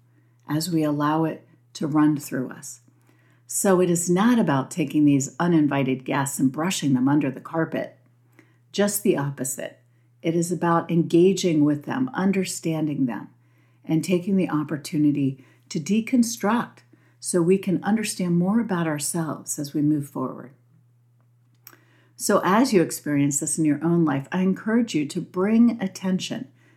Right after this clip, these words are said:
to each emotion that appears. Some of them are just everyday emotions that come and go,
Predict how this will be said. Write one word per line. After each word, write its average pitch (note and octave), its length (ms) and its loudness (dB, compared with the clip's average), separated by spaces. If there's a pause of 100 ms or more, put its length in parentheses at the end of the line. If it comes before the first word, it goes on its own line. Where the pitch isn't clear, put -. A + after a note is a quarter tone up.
(140)
to E3+ 260 2
each A3 420 0
emotion D#3 640 0 (440)
that D3 180 -4
appears. - 580 -8 (480)
Some B3+ 300 4
of C4 100 4
them B3+ 400 4
are F#3 100 -2
just G#3 400 -2
everyday F#3+ 440 2
emotions D#3+ 640 0
that B2+ 160 -6
come F3+ 240 0
and F3 140 -2
go, C#3 360 -2